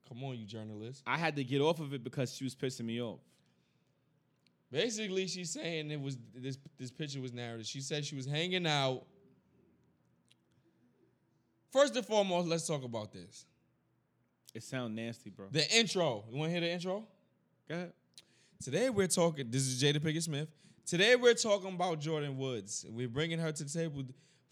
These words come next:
Speaker 1: for the controversy surrounding the Kardashians. It is families distracted and damaged by what happened recently. The name of the families that's distracted is the Woods,
Speaker 2: Yo.
Speaker 1: the Kardashians,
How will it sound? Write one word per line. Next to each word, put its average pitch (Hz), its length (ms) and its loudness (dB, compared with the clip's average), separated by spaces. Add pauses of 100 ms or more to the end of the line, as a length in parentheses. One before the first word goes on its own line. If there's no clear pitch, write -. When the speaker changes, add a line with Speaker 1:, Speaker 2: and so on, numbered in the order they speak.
Speaker 1:
for 185 140 2
the 165 100 0
controversy 151 680 -2
surrounding 143 540 -2
the 127 100 -4
Kardashians. 127 760 -4 (380)
It 190 160 4
is 175 180 4
families 180 800 -2 (680)
distracted 165 680 0
and 143 180 -2
damaged 156 420 -2
by 135 180 2
what 131 260 -2
happened 147 580 -6
recently. 117 560 -6 (1000)
The 143 160 0
name 160 260 2
of 185 60 2
the 165 80 4
families 165 380 0
that's 143 220 2
distracted 151 580 -2
is 123 460 -2 (260)
the 123 80 -2
Woods, 180 720 0 (1000)
Speaker 2:
Yo. 113 300 -10 (240)
Speaker 1:
the 156 100 -2
Kardashians, 190 1000 4